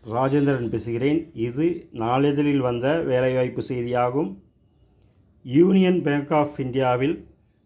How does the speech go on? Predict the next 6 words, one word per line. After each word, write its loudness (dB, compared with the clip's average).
அப்ரண்டிஸ் 2
பயிற்சி 0
பணி. -4
பணியிடங்கள் 4
எண்ணிக்கை 0
ஐந்நூறு. -2